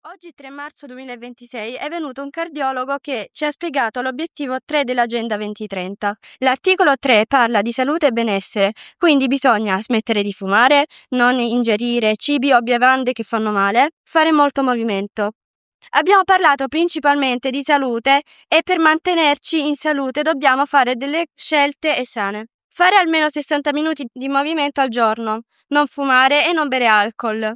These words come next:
fare almeno da otto a dieci ore di sonno, gestire lo stress. Abbiamo detto che per stare in salute dobbiamo essere preventivi, cioè dobbiamo usare la prevenzione.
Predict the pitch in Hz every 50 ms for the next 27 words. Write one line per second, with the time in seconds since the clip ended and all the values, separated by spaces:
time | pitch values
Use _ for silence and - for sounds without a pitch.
0 | - _ - 277 285 285 285 294 294 294 277 262 262 262 262 254 247 - - 247
1 | 269 262 269 294 311 311 - - 339 302 262 262 233 269 262 - 277 254 247 247
2 | 247 226 247 233 - 240 214 208 226 233 262 269 - - _ - 320 349 - -
3 | - 277 233 240 226 220 220 - - 214 190 202 - - - 226 214 226 _ _
4 | - 269 269 240 320 359 381 370 277 262 247 220 233 254 247 262 254 - 277 -
5 | - - 302 311 320 311 294 - 285 262 254 240 233 240 262 247 294 269 254 294
6 | 262 247 262 262 254 240 233 - - 247 226 214 202 269 294 277 269 262 247 -
7 | - 208 214 208 214 214 - _ _ - - 330 294 269 247 233 254 254 240 285
8 | 269 254 262 262 285 - 320 277 262 262 254 254 269 269 254 262 269 240 220 214
9 | 226 - - 220 190 190 196 190 202